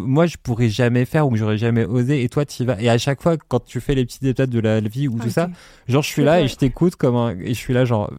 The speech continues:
Speaker 1: euh, <laughs> j'absorbe de l'énergie que je connais pas forcément, tu vois, <laughs> de l'énergie de l'univers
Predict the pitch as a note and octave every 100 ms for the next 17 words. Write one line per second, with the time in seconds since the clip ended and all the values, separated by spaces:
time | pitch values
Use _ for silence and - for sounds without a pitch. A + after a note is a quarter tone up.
0 | - D#2+ - - - - - - C#3+ -
1 | B2 F3+ F#3 D#3+ - - D3+ D3 A#2 A2+
2 | A2+ A2+ C3 C3 C3 B2+ D3+ C#3+ B2+ A2+
3 | A2+ - A#2 A2+ C#3 C#3+ D3+ - D3+ F3
4 | - C#3 C#3+ - E3+ - - - D3+ -
5 | D3 C3+ C#3 C3+ C#3+ E3 C3+ A#2+ C3 C#3+
6 | C3+ C#3